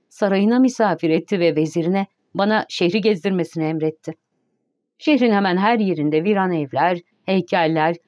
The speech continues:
ve eski dönemlerden kalma eserler vardı. O şehirde bir ay kaldım.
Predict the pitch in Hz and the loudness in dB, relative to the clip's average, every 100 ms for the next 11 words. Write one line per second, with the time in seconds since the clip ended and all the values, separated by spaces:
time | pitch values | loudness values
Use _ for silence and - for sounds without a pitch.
0 | _ 175 - - 156 - 190 190 185 185 | _ -4 -2 -2 -6 -4 -2 -2 0 -2
1 | 185 208 214 190 220 294 - 226 226 220 | 0 -2 0 0 2 2 2 2 2 2
2 | 208 175 139 - _ _ _ _ _ _ | 0 -2 -6 -18 _ _ _ _ _ _
3 | - 156 151 127 139 131 135 123 226 202 | -2 -2 -2 -2 -2 -2 -4 0 0 2
4 | 208 202 180 165 151 151 | 2 0 -2 0 -2 -6